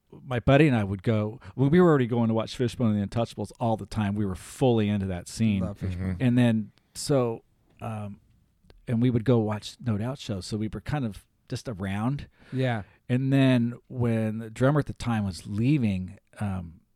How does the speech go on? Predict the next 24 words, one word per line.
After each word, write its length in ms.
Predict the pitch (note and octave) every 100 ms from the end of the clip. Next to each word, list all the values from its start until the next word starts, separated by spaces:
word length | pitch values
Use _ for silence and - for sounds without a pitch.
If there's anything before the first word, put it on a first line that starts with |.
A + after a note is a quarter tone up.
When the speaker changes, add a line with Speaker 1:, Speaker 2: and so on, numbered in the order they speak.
| _ _ _ _ _ - - -
Speaker 1:
their 120 | G2+
roadie, 560 | F#2+ A2+ A#2+ F#2+ E2 - _ _ A2
Rob 220 | G#2+ G2
Cubbins, 540 | A#2+ A#2+ F#2+ F#2 - _ _ _ _ -
uh, 160 | G#2+ F2
called 300 | - B2 B2
me 260 | F2+ D#2 -
and 120 | - -
said, 160 | A2
"Hey, 360 | F2+ C#3+ B2+ - _ _ _ _ _ _ _ _ _ -
um, 320 | A#2 G2+ G#2 _ _ -
I 120 | A#2
know 280 | B2 C3 B2
you're 240 | - A2+ A2+
in, 220 | G#2+ G#2
you're 180 | B2 A2
into 160 | A#2+ G#2+
No 140 | G2+
Doubt. 280 | G2 A2+ G2
I 80 | F#2
know 140 | A2
you're 200 | A2+ G2
a 60 | F2+
drummer. 420 | G#2 A#2 F#2+